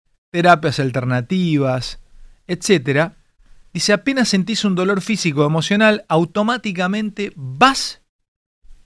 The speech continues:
y tratás de sacarlo o ahuyentarlo de tu vida. ¿Qué haría un estoico?", dice el artículo.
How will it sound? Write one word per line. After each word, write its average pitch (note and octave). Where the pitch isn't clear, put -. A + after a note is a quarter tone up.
y D#3
tratás D#3+
de E3+
sacarlo F3+
o -
ahuyentarlo D3
de C3+
tu A#2
vida. G#2
¿Qué D#4+
haría G#3
un C#3+
estoico?", C3
dice B2+
el A#2+
artículo. A2